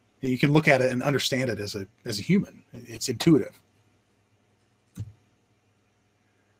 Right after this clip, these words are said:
So now that we have a fully populated graph database, we're gonna do some pathing stuff. And I'm not gonna show you how to do this with S Q L because,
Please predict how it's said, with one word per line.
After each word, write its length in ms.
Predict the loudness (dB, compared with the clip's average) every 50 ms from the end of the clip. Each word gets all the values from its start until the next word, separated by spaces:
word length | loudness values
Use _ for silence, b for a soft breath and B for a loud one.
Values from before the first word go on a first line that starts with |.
| _ 0
So 100 | 2 6
now 140 | 6 6 6
that 100 | 6 6
we 80 | 6 6
have 280 | 6 6 4 6 6
a 60 | 4
fully 260 | 4 2 2 2 2 2
populated 500 | 2 0 0 4 4 4 4 4 2 0
graph 300 | 0 0 0 0 2 4
database, 640 | 4 2 2 0 -4 -6 -6 -4 -2 -2 -2 -2
we're 160 | -4 -2 2 4
gonna 160 | 4 6 6
do 100 | 4 4
some 180 | 2 2 -2
pathing 380 | -2 -2 -2 -2 0 0 0 -2
stuff. 260 | -2 -2 -2 -4 -2
And 60 | 0
I'm 60 | 2 4
not 140 | 4 6
gonna 100 | 6 6
show 120 | 6 8 8
you 120 | 8 8
how 80 | 8 6
to 60 | 6
do 100 | 6 6
this 160 | 6 4 4
with 100 | 2 0
S 140 | 0 0 0
Q 160 | 2 0 2
L 140 | 0 0 -2
because, 360 | -2 -2 -2 -2 -2 -4 -6